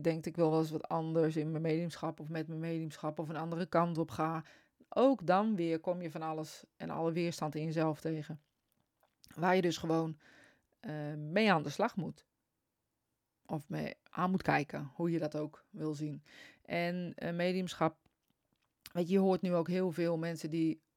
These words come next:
ehm, en ik vind het gewoon een rot woord, maar dat betekent niet dat ik de mensen die het doen stom vinden. <laughs> Maar ik vind het woord gewoon stom. Daar kan je zo'n associatie mee hebben die niet klopt.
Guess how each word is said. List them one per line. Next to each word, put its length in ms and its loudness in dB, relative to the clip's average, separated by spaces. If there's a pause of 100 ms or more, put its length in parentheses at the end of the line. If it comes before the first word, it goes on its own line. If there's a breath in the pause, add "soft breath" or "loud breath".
ehm, 360 -8
en 260 -8
ik 160 -12
vind 200 -8
het 120 -16
gewoon 180 -4
een 60 -2
rot 180 0
woord, 220 2
maar 100 -4
dat 120 -6
betekent 220 -4
niet 100 -4
dat 100 -2
ik 60 -20
de 60 -6
mensen 420 -4
die 120 0
het 180 -4
doen 320 0
stom 260 -2
vinden. 380 -4
<laughs> 300 -8 (480 loud breath)
Maar 120 -10
ik 60 -8
vind 120 4
het 100 -6
woord 180 4
gewoon 220 -2
stom. 240 -4
Daar 100 -2
kan 160 -2
je 60 0
zo'n 120 -2
associatie 640 2
mee 120 -2
hebben 240 0
die 120 0
niet 160 -2
klopt. 340 -4